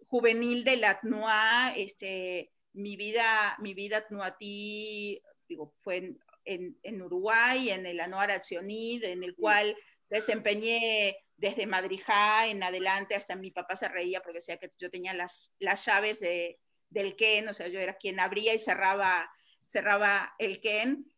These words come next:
Speaker 1: Este, eh, digo, fueron años increíbles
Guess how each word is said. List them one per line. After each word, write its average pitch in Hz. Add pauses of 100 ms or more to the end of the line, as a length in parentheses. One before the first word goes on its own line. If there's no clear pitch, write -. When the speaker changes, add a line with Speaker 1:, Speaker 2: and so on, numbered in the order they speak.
Speaker 1:
Este, 196 (560)
eh, 185 (420)
digo, 190
fueron 247
años 240
increíbles 220